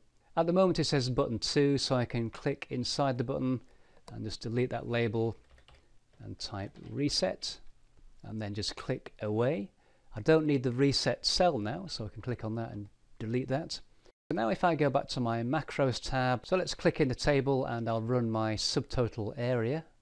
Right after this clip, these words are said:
macro, for example, and then I can simply click the reset button like so. So again, sort by month and then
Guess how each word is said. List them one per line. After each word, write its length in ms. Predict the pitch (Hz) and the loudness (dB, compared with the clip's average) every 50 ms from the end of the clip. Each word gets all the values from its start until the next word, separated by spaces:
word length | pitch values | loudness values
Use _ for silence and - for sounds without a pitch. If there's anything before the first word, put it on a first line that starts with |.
| _ _ _ - _ _ _ - - | _ _ _ -20 _ _ _ -10 -8
macro, 400 | 147 135 - - 190 220 214 190 | -8 -6 -6 -6 -6 -6 -6 -6
for 160 | - - 139 | -6 -6 -4
example, 500 | 123 - 147 139 127 - - 160 143 - - - - - - _ _ _ _ - | -4 -2 -2 -4 -4 -2 -2 -4 -4 -4 -8 -20 -20 -20 -20 _ _ _ _ -16
and 180 | - 120 120 120 | -12 -10 -6 -4
then 260 | 127 127 131 127 127 | -4 -2 -2 -2 -2
I 160 | - 117 117 | -4 -6 -6
can 160 | 110 - 110 | -6 -6 -6
simply 520 | 107 - - 156 135 - - 123 117 113 104 - | -4 -2 0 0 -2 -2 -2 -2 -2 -2 -4 -6
click 380 | - - - 135 - - - - - | -8 -6 -6 -6 -6 -8 -12 -16 -12
the 140 | - 110 107 | -10 -10 -8
reset 480 | 110 120 113 - - - 117 110 101 | -6 -4 -4 -4 -4 -4 -6 -6 -8
button 320 | 101 107 104 104 104 95 - - _ - | -10 -10 -10 -10 -12 -12 -14 -18 _ -18
like 240 | 113 104 101 - - | -16 -16 -14 -14 -14
so. 300 | - - - 92 92 - - - _ _ _ _ - | -12 -10 -10 -10 -10 -12 -14 -20 _ _ _ _ -18
So 160 | - - 104 | -14 -10 -10
again, 320 | 101 110 117 117 117 110 | -8 -6 -6 -4 -4 -4
sort 420 | - - - - 131 127 120 127 120 | -4 -4 -4 -2 0 0 0 0 -2
by 440 | 117 110 110 107 110 110 110 101 98 - - - | -2 -2 -2 -2 -2 -4 -6 -8 -10 -14 -12 -8
month 420 | 120 127 143 143 - - - - _ _ _ _ _ _ - - _ _ - - - - - - - - - - 113 | -6 -4 -4 -4 -6 -10 -20 -20 _ _ _ _ _ _ -20 -20 _ _ -20 -20 -20 -20 -20 -20 -20 -20 -20 -20 -16
and 120 | 104 104 | -14 -14
then 220 | 101 98 98 - | -12 -12 -12 -14